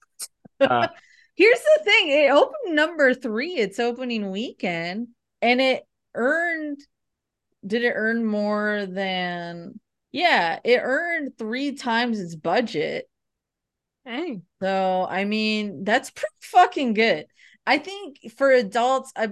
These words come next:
Speaker 2: I'm sure adults hated it, but I think we loved it as kids. And I th-, I feel like I probably nagged my mom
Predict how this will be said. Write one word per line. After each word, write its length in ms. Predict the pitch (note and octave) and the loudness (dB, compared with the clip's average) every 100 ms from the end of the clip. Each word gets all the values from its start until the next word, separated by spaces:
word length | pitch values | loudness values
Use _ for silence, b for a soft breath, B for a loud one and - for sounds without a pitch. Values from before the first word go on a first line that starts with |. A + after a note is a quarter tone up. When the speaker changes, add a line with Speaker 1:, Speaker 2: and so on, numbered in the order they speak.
| - A#3+ | -6 -6
Speaker 2:
I'm 160 | C4+ | -4
sure 260 | - - D4 | -4 0 2
adults 480 | B3+ A3 G#3+ A3 - | 2 4 2 2 -2
hated 380 | G#3+ G#3+ A3+ | -2 0 2
it, 260 | A#3+ A#3+ G3+ | 2 2 0
but 140 | G#3+ | -2
I 80 | G#3+ | -2
think 180 | A#3 C#4 | -2 -8
we 220 | A3+ A#3 | -6 -4
loved 380 | F#3+ F3 D3+ D3 | 0 0 0 -4
it 260 | D3 C#3+ - _ _ _ _ | -6 -6 -10 _ _ _ _
as 200 | F3 - | -8 -8
kids. 520 | - A#3 G3 E3 D#3+ | 0 2 2 0 -4
And 220 | F3+ F3 | -6 -4
I 120 | F#3+ A3+ | -4 -4
th-, 140 | - | -4
I 200 | G3+ C#4 | 0 0
feel 200 | E4+ F4 | -2 -2
like 180 | D#4 A#3+ | 0 0
I 80 | G#3+ | -2
probably 360 | A3+ A3 G3 | -2 -2 -2
nagged 400 | F3 D#3+ E3 F#3 | -6 -8 -8 -8
my 200 | F#3+ F3+ | -6 -6
mom 680 | F3 D#3+ E3+ F#3+ G#3+ A3+ A3+ | -4 -6 -6 -6 -6 -8 -10